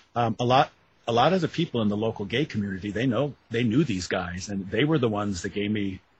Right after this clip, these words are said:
i-, interesting anecdotes about them. And, um, Louisville is kind of a city that embraces its quirky stuff.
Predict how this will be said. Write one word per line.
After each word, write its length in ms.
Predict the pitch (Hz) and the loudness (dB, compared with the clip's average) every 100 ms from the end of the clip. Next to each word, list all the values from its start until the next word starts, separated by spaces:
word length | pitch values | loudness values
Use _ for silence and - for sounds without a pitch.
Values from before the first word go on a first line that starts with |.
| _ | _
i-, 60 | 135 - | -10 -4
interesting 840 | 127 120 120 - 110 101 92 90 - _ _ | -2 0 0 0 -2 -2 -4 -8 -12 _ _
anecdotes 640 | 113 120 123 - 92 90 - | 0 2 0 -2 -6 -6 -8
about 420 | 95 101 110 135 | -4 0 2 0
them. 420 | 110 92 87 85 - _ - - - - - | -4 -6 -6 -10 -12 _ -20 -20 -18 -18 -4
And, 800 | 110 110 107 110 110 107 104 - - - - | 0 2 2 0 0 0 -2 -4 -12 -18 -2
um, 480 | 107 104 104 104 110 | 0 2 2 0 -4
Louisville 340 | 135 202 240 | 4 6 6
is 60 | 226 | 4
kind 220 | - 196 | 4 2
of 40 | 156 | 2
a 40 | |
city 240 | - 147 139 | 0 0 2
that 200 | 107 - | 0 0
embraces 500 | 110 101 107 - 101 | -2 0 0 -2 -4
its 140 | 95 | -6
quirky 460 | - - 110 - 123 | -6 -6 -6 -4 -6
stuff. 400 | - - 123 123 | -4 -2 -2 -4